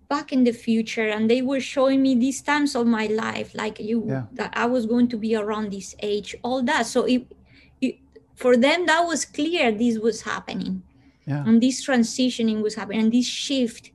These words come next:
Speaker 1: was happening. And of course, in my, they even told me I was nineteen years old when I was, uh, becoming rebellious, and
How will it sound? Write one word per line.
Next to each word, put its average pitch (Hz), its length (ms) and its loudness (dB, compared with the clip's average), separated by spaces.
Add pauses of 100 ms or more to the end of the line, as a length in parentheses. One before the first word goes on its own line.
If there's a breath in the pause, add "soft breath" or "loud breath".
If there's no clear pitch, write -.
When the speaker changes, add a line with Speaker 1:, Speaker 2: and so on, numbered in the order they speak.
Speaker 1:
was 208 240 -2
happening. - 600 -10 (640 soft breath)
And 226 440 4 (920)
of - 180 -16
course, 269 240 0
in 240 140 6
my, 208 240 4
they 233 280 6
even 320 340 6
told 277 200 0
me 240 120 4
I - 20 -2
was 226 220 4
nineteen 226 480 0
years 214 320 -2
old 208 320 -2
when 196 160 -6
I 233 220 -6
was, - 320 -12 (200)
uh, - 60 -18 (320)
becoming 208 440 -6
rebellious, 190 760 -8
and 202 200 -10